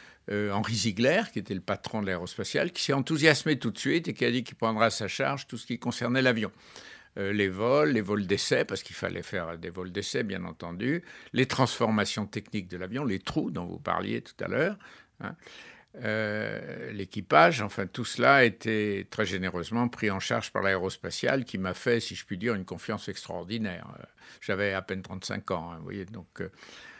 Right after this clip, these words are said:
c'était tout à fait étonnant. Et puis, par ailleurs, euh, il fallait que, euh, le gouvernement,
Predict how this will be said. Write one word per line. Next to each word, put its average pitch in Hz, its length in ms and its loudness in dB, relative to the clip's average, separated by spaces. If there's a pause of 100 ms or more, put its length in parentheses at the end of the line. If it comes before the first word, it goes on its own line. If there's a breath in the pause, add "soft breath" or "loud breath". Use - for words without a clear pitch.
(160 loud breath)
c'était 113 720 -2
tout - 220 -8
à - 20 -2
fait 123 180 2
étonnant. 101 420 0 (800 loud breath)
Et 110 100 -2
puis, 123 400 2
par 104 260 2
ailleurs, 117 600 4
euh, 101 500 -2 (200)
il 110 140 -8
fallait 110 800 2
que, 98 500 -2
euh, 113 1080 -14
le 98 80 -10
gouvernement, 101 1120 -2